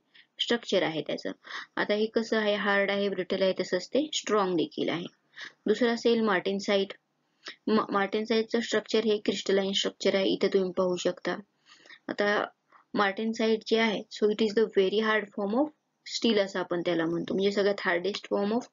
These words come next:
steel जे असेल तर ते मार्टेनसाइट आहे. त्यानंतर benite, it is the non-lam-, अ, non-laminar structure. हे कसलं structure आहे याचं, non laminar आहे. त्यानंतर याचे जे मेन compositions आहेत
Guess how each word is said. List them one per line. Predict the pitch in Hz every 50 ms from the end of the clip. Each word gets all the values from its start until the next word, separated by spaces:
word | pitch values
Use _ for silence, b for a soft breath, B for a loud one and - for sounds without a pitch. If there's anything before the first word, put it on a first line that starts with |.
| b b b b b b b b _
steel | - - - - 220 220 233 226
जे | 208 220
असेल | 214 214 214 - 180 143 - -
तर |
ते | 180 - 214 233 262 311 - _ _ _
मार्टेनसाइट | - 196 214 208 - 190 160 151 151 151 - - - -
आहे. | - - - _ _ B B B B B B _
त्यानंतर | - 208 220 226 220 214 226 214
benite, | 202 - 185 175 175 180 185 185 185 - - _ B B B B B B B B _ -
it | 233
is | 247 226
the | 208 240 233
non-lam-, | 220 208 208 220 233 240 233 233 233 233 233 - - _
अ, | - - - 190
non-laminar | 196 202 220 226 226 226 220 214 196 190 196 208 208 214
structure. | 226 220 - 240 233 - _ - 190 190 208 254 - _ _ _ _ _ _ _ _ _ _ _ _ _ _ _ _ -
हे | - 214 233
कसलं | 226 - 240 226 - 240
structure | 240 - - 220 220 - - 226 220
आहे | 220 220 214 208
याचं, | 202 202 202 - 202 202 202 202
non | 208 202 196 196
laminar | 190 190 190 196 196 190 190 190 190
आहे. | 190 196 185 202 214 208 - _ _ B B B B B B -
त्यानंतर | 226 226 226 226 220 202 202 196 196 214 233 - _ b b b b _ -
याचे | 202 196 214 214
जे | 196 220
मेन | 214 214 214 214 220 233 240 240
compositions | 233 - 240 226 226 - 240 226 214 220 214 - 220 220 220 220 233
आहेत | 220 202 160